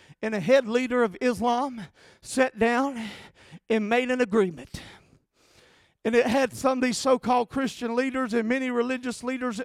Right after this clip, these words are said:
in the world. I've noticed I say so-called. I don't wanna call them really Christians because they're not. But what this agreement sets the stage for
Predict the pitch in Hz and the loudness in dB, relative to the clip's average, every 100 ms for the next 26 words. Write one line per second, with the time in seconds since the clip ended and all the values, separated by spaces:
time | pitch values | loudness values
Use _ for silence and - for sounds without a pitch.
0 | - 247 233 214 262 196 185 - _ _ | -4 -4 -2 2 4 2 -2 -16 _ _
1 | - - _ - 185 175 170 202 170 - | -20 -20 _ -8 -6 -2 0 0 -2 -6
2 | 185 - 185 - - 196 - 190 170 147 | -8 -6 -6 -8 -6 -6 -4 -4 -4 -6
3 | - - _ _ - - _ _ - 190 | -16 -20 _ _ -20 -20 _ _ -8 -2
4 | 196 185 180 - 220 196 165 175 196 156 | -2 -2 -4 -2 -2 -2 -2 0 0 -2
5 | 147 - 190 - 185 151 185 196 147 165 | -8 -4 -2 -2 -8 -14 -6 -4 -2 -4
6 | 160 208 - - - _ _ _ _ _ | -6 -8 -12 -16 -16 _ _ _ _ _
7 | _ _ 165 254 233 262 285 - 269 269 | _ _ 4 4 6 4 4 0 -2 -2
8 | 262 190 202 294 269 277 - - 269 240 | -2 0 2 2 2 0 0 0 0 -2
9 | - 240 - - 277 262 185 - 175 143 | -8 -8 -6 0 0 0 -6 -8 -8 -8